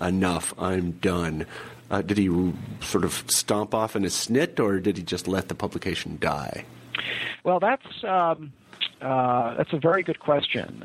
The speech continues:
Speaker 2: Um, he, there were a few final letters written, and, uh,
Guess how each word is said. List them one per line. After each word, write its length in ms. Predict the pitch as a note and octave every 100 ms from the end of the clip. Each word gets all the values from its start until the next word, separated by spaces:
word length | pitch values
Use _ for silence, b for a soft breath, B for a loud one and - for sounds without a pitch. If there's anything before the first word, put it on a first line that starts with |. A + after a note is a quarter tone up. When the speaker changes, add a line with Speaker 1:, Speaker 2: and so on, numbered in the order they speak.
| -
Speaker 2:
Um, 720 | A#2+ A#2 A#2 A#2 A#2 A#2 A#2+ - B B B -
he, 600 | D3+ D3+ D3+ D3 D3 G#2
there 340 | G#2 G#2 D3
were 160 | C#3+ D#3+
a 40 |
few 360 | - D3 C#3+ C#3
final 300 | C3+ C3+ C#3+
letters 360 | B2 A2 A2 B2 A#2+
written, 480 | B2 G#2+ G#2 A#2 -
and, 760 | - A#2+ A#2+ A#2+ A#2+ A#2+ B2
uh, 520 | B2 A#2+ B2 A#2+ A#2